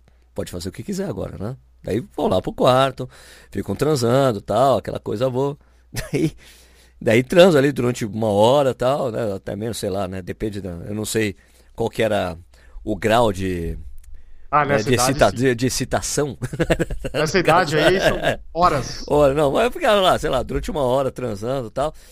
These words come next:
Speaker 1: E daí eles lembraram, daí a menina lembrou do que o pai dela tinha dito. Ó, escuta,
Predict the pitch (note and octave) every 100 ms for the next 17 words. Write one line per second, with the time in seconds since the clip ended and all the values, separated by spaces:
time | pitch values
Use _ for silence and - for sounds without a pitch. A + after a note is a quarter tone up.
0 | - - - - - C3 C#3+ D3 C#3+ C#3+
1 | C#3+ D3 D3 D3+ D#3 F3 E3+ C#3+ D3 D3
2 | D3 D3+ D#3 D#3+ C#3+ C#3+ D3 - _ _
3 | _ _ _ - - G#2 B2 A#2+ A#2+ A#2
4 | - A2+ G#2+ G2+ G#2 A#2+ A#2+ - D3 G#2+
5 | - _ _ _ _ _ _ _ _ _
6 | - - E3+ E3+ F2+